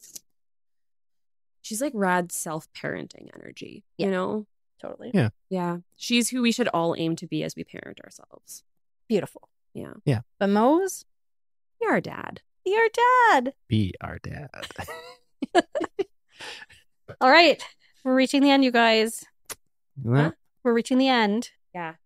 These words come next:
Speaker 2: So we're gonna talk about Rad Rex.
Speaker 1: Yep.
Speaker 2: Um, I'm just gonna do a very quick one-liner. Go on a trip with your buddy.
Speaker 3: Yeah.
Speaker 2: Go on trips with your buddies.
Speaker 1: Yeah,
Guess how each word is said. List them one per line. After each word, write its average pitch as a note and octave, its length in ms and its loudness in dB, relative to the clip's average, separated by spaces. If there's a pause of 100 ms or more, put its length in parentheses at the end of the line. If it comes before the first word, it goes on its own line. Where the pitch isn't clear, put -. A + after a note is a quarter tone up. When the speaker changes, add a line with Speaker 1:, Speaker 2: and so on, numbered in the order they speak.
(100)
Speaker 2:
So - 120 -2
we're A3+ 60 2
gonna A3+ 100 2
talk A#3+ 160 4
about A3 140 4
Rad G#3+ 220 4
Rex. G#3+ 760 -2
Speaker 1:
Yep. G#3+ 160 -10 (800)
Speaker 2:
Um, G3 600 2 (140)
I'm G#3+ 200 4
just B3 140 2
gonna A#3+ 120 2
do A#3 80 4
a G#3+ 40 2
very G#3+ 180 2
quick - 240 -2
one-liner. F#3+ 640 0 (680)
Go A3 80 4
on A#3 100 6
a C4 60 6
trip B3+ 140 0
with A#3 80 0
your A3 80 0
buddy. E3+ 340 -2 (720)
Speaker 3:
Yeah. G#2 180 -2 (180)
Speaker 2:
Go B3 80 2
on A#3 60 2
trips - 240 -2
with B3 100 -8
your - 80 -2
buddies. E3 520 -4
Speaker 1:
Yeah, F#3 160 -2